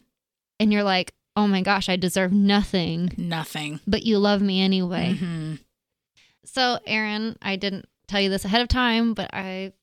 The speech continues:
Speaker 1: figured a good way to talk about the gospel would be to start out by giving a brief testimony of how you met the Lord, where you went after that, and then where you are now.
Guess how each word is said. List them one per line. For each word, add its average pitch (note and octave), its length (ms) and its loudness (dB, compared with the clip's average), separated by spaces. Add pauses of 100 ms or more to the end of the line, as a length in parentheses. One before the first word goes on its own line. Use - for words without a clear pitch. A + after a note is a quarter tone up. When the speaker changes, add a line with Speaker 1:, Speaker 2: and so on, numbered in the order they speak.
(220)
Speaker 1:
figured A3+ 240 -4
a G3+ 40 -4
good B3 180 -4
way G#3+ 360 0
to - 160 -8
talk F#3+ 220 -8
about F3+ 220 -6
the F3 60 -8
gospel F3 520 -8
would F3+ 200 -8
be F#3+ 580 -2 (120)
to F#3+ 100 -14
start F#3+ 220 -8
out - 140 -8
by F#3 240 -8 (120)
giving F#3+ 240 -2
a F3 160 -2
brief G#3 720 -2 (120)
testimony F3+ 920 -4 (200)
of F3+ 460 -6
how - 180 -8
you F3+ 140 -4
met A3 200 -2
the A#3 120 0
Lord, G#3 600 0 (520)
where G3+ 300 2
you G3 140 0
went G3 220 -4
after F#3 340 -2
that, F3+ 300 0
and F#3 80 -6
then F#3 160 -4
where F3+ 160 0
you F3+ 140 -2
are F3 160 -2
now. E3 420 -4